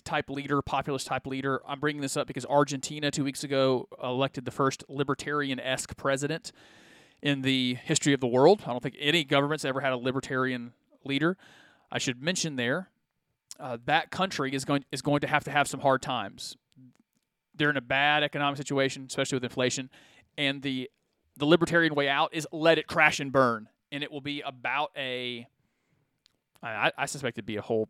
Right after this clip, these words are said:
eighteen months before that place will be back in, in good condition.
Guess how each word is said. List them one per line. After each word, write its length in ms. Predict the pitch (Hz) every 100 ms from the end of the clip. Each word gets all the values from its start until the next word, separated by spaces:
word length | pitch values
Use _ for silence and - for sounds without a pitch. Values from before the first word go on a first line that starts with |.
| -
eighteen 300 | 127 - 123
months 340 | 123 139 -
before 260 | - - 127
that 100 | 113
place 240 | - 127
will 60 | 127
be 20 |
back 260 | 120 123 117 _ _ _ _ _ _
in, 100 | -
in 220 | 117 110 127
good 160 | 131
condition. 300 | 131 156 240